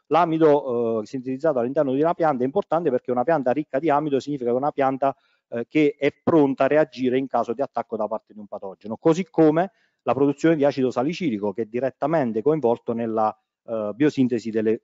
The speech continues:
cosiddette P R protein. Questo è un po' quello che accade, come vedete, con i due o tre trattamenti di ibisco, eh, quindi a livello di, eh, attivazione perossidasica, vedete come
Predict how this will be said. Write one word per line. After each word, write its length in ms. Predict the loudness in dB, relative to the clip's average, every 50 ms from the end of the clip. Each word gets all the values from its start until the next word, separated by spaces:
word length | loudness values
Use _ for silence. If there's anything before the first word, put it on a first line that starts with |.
| _ _
cosiddette 440 | _ -6 -4 -4 -4 -6 -6 -8 -6
P 40 | -6
R 220 | -6 -6 -6 -8
protein. 480 | -10 -8 -10 -10 -10 -12 -14 -16 -16 -4
Questo 260 | 0 0 2 2 2
è 20 | 0
un 60 | 2
po' 120 | 2 0
quello 240 | 2 2 4 4 4
che 100 | 4 2
accade, 380 | 0 0 0 2 2 2 2 0
come 200 | 0 0 0 0
vedete, 360 | 2 2 2 2 2 0 0
con 460 | 2 2 2 4 4 2 0 -2 -2 -6 _ _ _ _ _
i 120 | -4 0
due 140 | 4 4 4
o 40 | 4
tre 140 | 2 -2 -4
trattamenti 560 | -4 -6 -4 -2 -2 0 0 2 0 0 -2
di 80 | -4
ibisco, 640 | -6 -8 -6 -6 -8 -8 -4 -2 -2 -2 -2 -2 _ _ _ _
eh, 400 | -12 -8 -6 -2 -2 -2 -2 -2
quindi 240 | 0 0 2 2 4
a 80 | 4 4
livello 460 | 4 4 4 4 4 4 4 4 2
di, 300 | 2 0 -2 -4 -4 -6 -8 _ _ _ _ _ _
eh, 460 | -10 -6 -6 -4 -4 -2 -2 -2 -2 -4
attivazione 680 | -4 -6 -2 _ 2 2 2 2 4 2 2 2 2 0
perossidasica, 800 | -2 -2 -2 -4 -4 -4 -2 0 0 0 0 -4 -6 -4 -2 -2
vedete 280 | 0 0 -2 -2 -2
come 380 | 0 2 2 4 4 2 0 -2